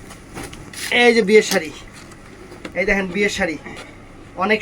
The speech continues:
সুন্দর, অনেক ফাইন। এই দোপাট্টা পনেরোশো টাকা, কুচিটা কিন্তু হ-, সাদা না, ভিতরে ঢুকালেই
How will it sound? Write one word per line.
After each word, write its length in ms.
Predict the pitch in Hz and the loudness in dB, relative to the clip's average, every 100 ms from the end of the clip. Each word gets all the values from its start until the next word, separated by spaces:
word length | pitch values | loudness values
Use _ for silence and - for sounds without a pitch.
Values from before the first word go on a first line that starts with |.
| - | -2
সুন্দর, 300 | 208 196 180 - - - - - - 175 | -4 -2 -4 -6 -20 -20 -20 -20 -12 -6
অনেক 160 | 196 196 - | -6 -6 -4
ফাইন। 200 | 185 151 - - | -2 -4 -10 -10
এই 60 | 165 | -6
দোপাট্টা 480 | 175 185 196 - 180 - - - - - - - | -6 0 0 0 -4 -2 -4 -6 -16 -20 -20 -12
পনেরোশো 340 | 185 202 185 170 165 | -4 -4 -2 -2 -2
টাকা, 160 | 131 131 131 - - - | -2 -6 -8 -8 -16 -16
কুচিটা 300 | - 214 226 202 | -8 -2 0 0
কিন্তু 160 | 202 196 165 | 0 -2 -2
হ-, 180 | 180 - | -4 -4
সাদা 220 | 196 180 147 - - - - - 160 | -6 -6 -8 -12 -20 -20 -20 -14 -4
না, 80 | 233 277 - 240 254 - 170 147 | -2 -2 -6 -14 -18 -18 -16 -12
ভিতরে 220 | 139 165 | -4 -4
ঢুকালেই 320 | 170 165 135 | -2 -4 -6